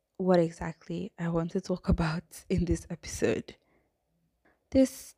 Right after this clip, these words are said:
episode is about a testimony. Yes, a testimony of how I almost did not write my finals,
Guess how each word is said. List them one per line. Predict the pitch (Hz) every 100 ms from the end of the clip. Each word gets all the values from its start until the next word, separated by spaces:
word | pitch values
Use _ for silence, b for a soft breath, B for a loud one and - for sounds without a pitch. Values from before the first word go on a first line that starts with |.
| -
episode | 196 - 185 - 185 185
is | 175
about | 180 180 180
a | 185
testimony. | 185 175 - 180 160 156 - - 190 190 _ _ _ _ _ _ b b _ -
Yes, | 190 165 - -
a |
testimony | - 202 - - 180 170 - - - b b b b b -
of | 262
how | 269 285 285 294 -
I | 214 202
almost | - 233 247 254 247 -
did | 202
not | 196 196 180
write | 175 175 175 - -
my | 175 170
finals, | - - 170 170 202 233 269 - -